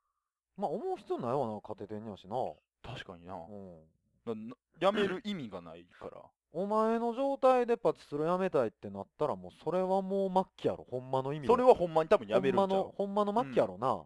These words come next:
Speaker 1: マジで。もう体が受け付けへんレベルの、
Speaker 2: うんうんうん。
Speaker 1: アレルギー的な、
Speaker 2: そうそうそう。
Speaker 1: ああ、感じになって。
Speaker 2: とめきさんはどうすか？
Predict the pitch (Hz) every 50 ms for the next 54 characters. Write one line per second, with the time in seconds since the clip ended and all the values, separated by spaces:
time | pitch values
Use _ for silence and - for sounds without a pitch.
0 | - _ _ 120 120 127 123 120 98 90 95 95 92 113 127 139 147 143 139 -
1 | - 170 170 160 165 151 151 135 110 - 110 - - - 143 120 120 120 120 127
2 | 139 123 120 104 139 117 113 113 110 95 95 101 101 92 85 - - _ _ _
3 | _ 151 156 160 160 160 170 170 165 165 165 165 175 170 190 190 143 101 85 -
4 | _ _ _ _ _ - 123 110 - 101 92 - - 117 107 98 95 90 90 -
5 | 117 113 104 107 104 92 87 _ _ 92 90 87 82 _ _ _ _ _ _ _
6 | _ _ _ _ _ _ _ _ _ _ - - 285 262 - - 233 226 214 208
7 | 196 156 - - 92 82 - -